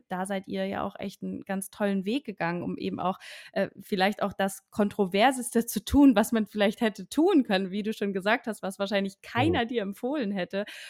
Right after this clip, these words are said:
Speaker 1: zu sagen, „Und das machen wir jetzt.“ Und letztlich hat sich ja gezeigt, dass es das genau Richtige war. Und ich fand das auch im Film so schön. Ich kann mir gut vorstellen, dass das auch in der Realität exakt so war,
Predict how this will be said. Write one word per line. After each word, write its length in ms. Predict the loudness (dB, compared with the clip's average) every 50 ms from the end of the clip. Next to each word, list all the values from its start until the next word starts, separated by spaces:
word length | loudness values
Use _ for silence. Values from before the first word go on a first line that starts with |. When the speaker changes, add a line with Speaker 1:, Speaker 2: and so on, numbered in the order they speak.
| -20 -18 _
Speaker 1:
zu 140 | -6 -4
sagen, 320 | -2 0 0 0 0 0 -2
„Und 140 | -2 -2 -4
das 160 | -4 -2 -2
machen 320 | -2 -2 0 -2 -4 -4
wir 80 | -4 -4
jetzt.“ 240 | -4 -4 -6 -8 -10
Und 140 | -10 -6
letztlich 500 | -4 -4 -4 -4 -6 -8 -8 -8 -8 -10 -10
hat 260 | -10 -10 -10 -10 -10 -10
sich 180 | -10 -10 -8
ja 140 | -6 -6 -6
gezeigt, 640 | -6 -8 -10 -10 -10 -6 -2 -2 0 0 -2 -4 _ _
dass 200 | -14 -14 -12 -12
es 200 | -12 -12 -12 -14 -16 -20 -20 -20 _ _ _
das 180 | -12 -10 -8 -6
genau 300 | -4 -2 0 2 2 2
Richtige 560 | 0 -2 -4 -4 -6 -10 -8 -8 -8 -8 -6
war. 240 | -4 -4 -4 -4 -6
Und 140 | -8 -10 -12 _ -20 -20 _ -18
ich 160 | -18 -12 -8
fand 180 | -6 -6 -6
das 140 | -6 -8 -6
auch 180 | -6 -6 -6 -6
im 140 | -8 -10 -12
Film 320 | -6 -2 -2 0 0 0
so 100 | -2 -4
schön. 280 | -8 -10 -8 -8 -8 -8
Ich 100 | -8 -10
kann 140 | -10 -10 -10
mir 100 | -8 -8
gut 160 | -10 -12 -12
vorstellen, 540 | -8 -4 -2 -2 -2 -4 -6 -6 -6 -6 -6
dass 160 | -6 -8 -10
das 200 | -10 -12 -10 -6
auch 180 | -6 -6 -6 -6
in 120 | -6 -6
der 160 | -4 -4 -4
Realität 600 | -4 -4 -6 -6 -6 -8 -8 -6 -2 -2 -2 -2 -4
exakt 480 | -8 -10 -8 -6 -8 -8 -8 _ -10
so 140 | -8 -6 -2
war, 260 | 0 0 0 0 0